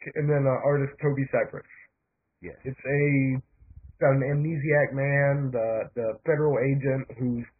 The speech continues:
Speaker 2: searching for her own past and searching for answers of her own, and this almost mythic urban legend group called the White Suits, who terrorized the Russian underworld during the Cold War, and now they've come over to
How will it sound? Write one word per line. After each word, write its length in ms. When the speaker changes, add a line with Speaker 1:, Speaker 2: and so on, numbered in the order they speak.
Speaker 2:
searching 480
for 160
her 240
own 240
past 480
and 160
searching 320
for 160
answers 480
of 80
her 240
own, 240
and 220
this 220
almost 400
mythic 680
urban 260
legend 480
group 380
called 180
the 140
White 240
Suits, 240
who 80
terrorized 720
the 80
Russian 380
underworld 480
during 160
the 80
Cold 260
War, 460
and 160
now 160
they've 320
come 380
over 260
to 120